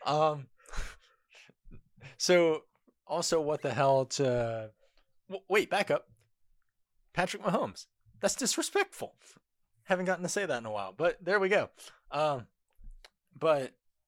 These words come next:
if you're Kadarius Toney, I'm just kind of shocked you caught the lateral since you've been struggling with catching passes all year anyway. Holy shit. Uh, if you're Andy Reid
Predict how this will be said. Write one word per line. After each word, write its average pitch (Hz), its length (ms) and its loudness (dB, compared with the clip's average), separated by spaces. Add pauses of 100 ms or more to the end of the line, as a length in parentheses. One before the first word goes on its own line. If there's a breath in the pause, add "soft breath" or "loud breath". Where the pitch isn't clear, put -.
(460)
if - 120 -12
you're 226 80 -6
Kadarius 180 560 0
Toney, 127 420 -4 (240 soft breath)
I'm 233 140 2
just 370 180 2
kind 170 160 2
of 139 80 -4
shocked 147 400 0
you 139 120 -8
caught 151 300 0
the 117 100 -4
lateral 135 520 2
since 139 240 -6
you've 143 120 -6
been 135 120 -6
struggling 143 480 0
with 127 160 -8
catching 139 400 -6
passes 131 480 -6
all 127 180 -4
year 123 240 -8
anyway. 107 440 -6 (320 soft breath)
Holy 165 360 -8
shit. - 540 -8 (500 loud breath)
Uh, 143 260 -2 (340 soft breath)
if - 180 -8
you're 185 180 -2
Andy 175 300 -2
Reid 147 400 -4